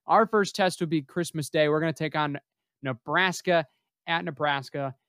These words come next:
at six P M on Big Ten Network. That's gonna be a good one. But I'm, I'm really liking what the Michigan Wolverines are showing right now on the floor. Um, there is some inconsistencies, and I understand that. And as a, as a fan, I am concerned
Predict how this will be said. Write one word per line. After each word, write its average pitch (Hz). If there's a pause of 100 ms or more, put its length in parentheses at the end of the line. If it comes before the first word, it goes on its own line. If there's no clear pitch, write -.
at 131
six -
P -
M 139
on 135
Big 135
Ten 131
Network. 135
That's 139
gonna 139
be 131
a 123
good 131
one. 131
But 127 (420)
I'm, 247
I'm 190
really 262
liking 214
what 175
the 160
Michigan 160
Wolverines 151
are 135
showing 147
right 143
now 143
on 135
the 127
floor. 147 (380)
Um, 143 (300)
there 180
is 262
some 254
inconsistencies, 190
and 151
I 147
understand 147
that. 156
And 127 (280)
as 156
a, 135 (100)
as 160
a 143
fan, 156
I 151
am 160
concerned 165